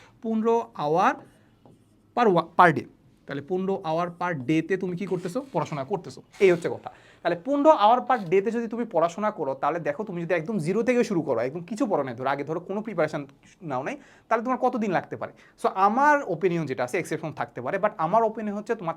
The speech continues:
চার থেকে পাঁচ মাস লাগবে যদি তুমি একদম ফুল প্রতিদিন পড়াশোনা করো। এটা যদিও সম্ভব না, তাও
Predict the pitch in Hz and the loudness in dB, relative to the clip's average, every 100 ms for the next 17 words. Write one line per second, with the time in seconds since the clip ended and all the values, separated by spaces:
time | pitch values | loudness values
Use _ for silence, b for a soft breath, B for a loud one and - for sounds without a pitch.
0 | - 139 - - 165 - 160 - 131 120 | -2 -2 -4 -14 -8 -6 -6 -6 -10 -10
1 | 101 107 - b b 180 180 190 180 180 | -14 -16 -20 b b 2 2 2 -2 -2
2 | 208 233 220 214 220 247 165 139 135 117 | -2 0 0 0 0 2 2 0 -2 -6
3 | 110 - 170 170 170 233 165 160 135 262 | -8 -4 0 2 4 4 4 2 2 2
4 | 330 B B B 180 | 0 B B B 6